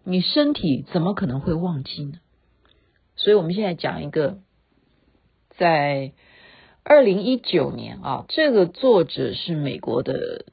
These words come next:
一个心理学家了哈，因为他一直希望能够帮助，这叫做什么？创伤后压力症候群，因为他们受到了创伤，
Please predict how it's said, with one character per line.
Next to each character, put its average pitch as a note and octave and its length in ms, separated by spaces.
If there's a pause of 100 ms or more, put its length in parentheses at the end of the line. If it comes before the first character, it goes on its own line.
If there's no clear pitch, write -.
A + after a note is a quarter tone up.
(180)
一 D#3+ 120
个 D3+ 160
心 G#3 180
理 D3+ 140
学 A#2+ 180
家 A#2+ 260
了 - 140
哈， - 220
因 G#3+ 120
为 A3 60
他 A3 220
一 G#3+ 140
直 C#3 200
希 D3+ 260
望 D#3 200
能 B2 120
够 C#3 300
帮 E3 360
助， - 360 (560)
这 F#3+ 180
叫 D#3 220
做 C#3+ 160
什 - 140
么？ - 160 (380)
创 A#3+ 320
伤 G3 300
后 F#3 200
压 D#3 280
力 D#3 160
症 C#3+ 240
候 A#2+ 220
群， - 260
因 G#3+ 140
为 A3+ 60
他 G#3 180
们 G3+ 300
受 F#3+ 220
到 E3 120
了 C3 140
创 C3+ 240
伤， A#2+ 280